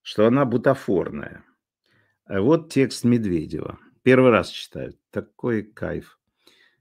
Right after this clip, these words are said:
«Ты кого назвал бутафорным, гнида зеленая? Чепушила недоделанная, облупыш вонючий.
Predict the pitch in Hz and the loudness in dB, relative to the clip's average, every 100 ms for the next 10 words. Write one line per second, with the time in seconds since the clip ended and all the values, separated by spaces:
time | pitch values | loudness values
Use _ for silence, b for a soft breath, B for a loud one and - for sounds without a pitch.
0 | _ 156 160 165 175 180 165 127 147 160 | _ 2 6 6 8 8 6 4 4 4
1 | 127 139 147 147 - 160 117 110 104 87 | 4 2 2 0 2 2 4 4 2 2
2 | 107 110 95 98 85 101 98 92 85 82 | 4 4 2 -2 -4 -2 -2 -2 -6 -10
3 | 85 _ _ _ _ _ _ _ - - | -12 _ _ _ _ _ _ _ 0 4
4 | 160 156 165 - 185 190 151 120 113 117 | 4 4 0 0 2 6 6 6 4 2
5 | 120 117 98 120 104 98 92 87 80 - | 2 0 0 0 2 0 -6 -8 -10 -14
6 | _ _ _ _ - 127 117 117 147 196 | _ _ _ _ 2 2 4 2 4 4
7 | 156 - 104 - 98 120 117 110 85 - | 2 2 0 -2 -2 0 2 0 -2 -8
8 | - - - | -12 -12 -16